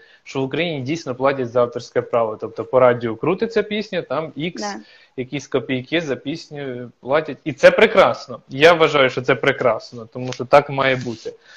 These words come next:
Speaker 1: Але в мене там, ну, це з Рогачевським я спілкувався, із
Speaker 2: Мгм.
Speaker 1: Жені, з, гітарист із В В,
Speaker 2: Мгм.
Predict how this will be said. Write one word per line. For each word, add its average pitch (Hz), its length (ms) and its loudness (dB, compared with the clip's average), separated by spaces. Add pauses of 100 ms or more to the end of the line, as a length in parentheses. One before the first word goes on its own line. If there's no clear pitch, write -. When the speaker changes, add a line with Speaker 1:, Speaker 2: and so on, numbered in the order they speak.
(360)
Speaker 1:
Але 123 180 2
в 156 60 -2
мене 151 220 -2
там, 143 220 -2
ну, 143 100 -6
це 139 160 -6
з 127 80 -4
Рогачевським 139 680 0
я 120 60 -6
спілкувався, 151 680 0
із 139 100 -2
Speaker 2:
Мгм. 113 80 -4
Speaker 1:
Жені, 120 420 -2
з, 110 220 -16
гітарист 127 560 -2
із 113 140 -6
В 123 100 2
В, 151 180 4
Speaker 2:
Мгм. 269 160 -6